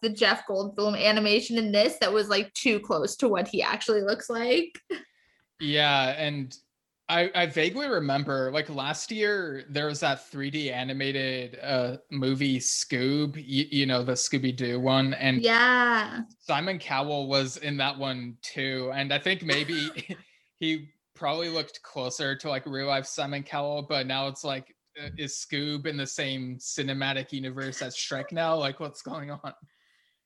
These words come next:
Speaker 2: 'Cause they have
Speaker 1: That
Speaker 2: Simon Cowell. <laughs>
Speaker 1: Yeah, like, Simon Cowell's like, "I feel like I'm a disappointment in the music industry, even though I've made,
Speaker 2: <laughs>
Speaker 1: like, billions of dollars off of American Idol. I'm gonna switch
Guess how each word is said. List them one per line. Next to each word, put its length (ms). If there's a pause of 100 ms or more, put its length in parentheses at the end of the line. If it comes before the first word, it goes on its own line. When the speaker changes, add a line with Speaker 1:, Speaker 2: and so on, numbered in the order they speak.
(120)
Speaker 2:
'Cause 140
they 80
have 100
Speaker 1:
That 120
Speaker 2:
Simon 260
Cowell. 760
<laughs> 220
Speaker 1:
Yeah, 580
like, 380 (580)
Simon 360
Cowell's 240
like, 300
"I 440 (460)
feel 280
like 140
I'm 200
a 40
disappointment 760
in 220
the 80
music 360
industry, 480
even 260
though 120
I've 220
made, 680
Speaker 2:
<laughs> 60
Speaker 1:
like, 360
billions 380
of 100
dollars 360
off 200
of 80
American 380
Idol. 260 (140)
I'm 240
gonna 160
switch 460